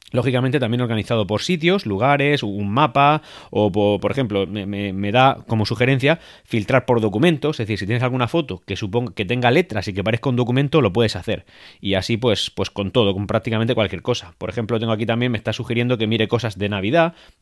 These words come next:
cosas de cumpleaños, cosas de comida. Oye, pues si lo de la comida sale.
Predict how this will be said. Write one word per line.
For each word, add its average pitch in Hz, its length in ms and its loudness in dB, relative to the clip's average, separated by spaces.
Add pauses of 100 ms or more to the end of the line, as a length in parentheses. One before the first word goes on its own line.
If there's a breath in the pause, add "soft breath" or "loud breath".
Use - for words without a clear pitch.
cosas 117 280 2
de 110 120 0
cumpleaños, 143 640 2
cosas 120 400 0
de 101 100 -2
comida. 151 460 0 (240 soft breath)
Oye, 113 180 -4
pues 85 160 -12
si 87 80 -6
lo 92 60 -4
de 98 80 0
la 101 60 -4
comida 127 280 0
sale. 82 280 -6